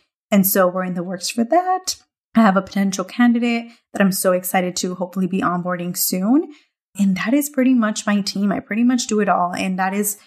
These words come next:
something that I am really grateful for. I learned how to really do a lot of the things in my business and keeping it super, super simple so that I could create a business where I could take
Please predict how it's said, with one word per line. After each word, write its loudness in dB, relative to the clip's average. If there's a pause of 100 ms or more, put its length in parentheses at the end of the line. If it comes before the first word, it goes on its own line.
(260)
something 4
that 4
I 2 (240)
am 6
really 0
grateful -2
for. 0
I 0
learned -2
how -2
to -2 (400)
really 2
do 0
a 4
lot 0
of -4
the -8
things -2
in 0
my -2
business -2
and 0
keeping 2
it -6
super, 2
super -4
simple 0 (280)
so 2
that 2
I 2
could -6
create 0
a 0
business -2
where 0
I 2
could -8
take -4